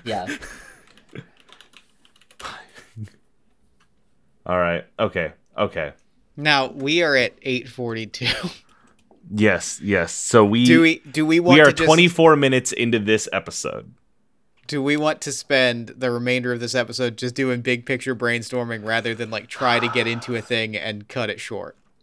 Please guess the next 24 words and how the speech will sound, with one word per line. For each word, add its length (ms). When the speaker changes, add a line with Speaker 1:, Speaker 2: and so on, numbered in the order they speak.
Speaker 2:
I 100
feel 280
like 180
that's 280
the 120
move, 420
isn't 280
it? 180
Speaker 3:
It 80
feels 40
Speaker 2:
And 100
then 140
Speaker 3:
like 40
that's 120
Speaker 2:
we 100
Speaker 3:
the 80
Speaker 2:
have, 240
Speaker 3:
move. 180
Speaker 2:
then 200
we 140
have 320
our 340
fucking 560
five 580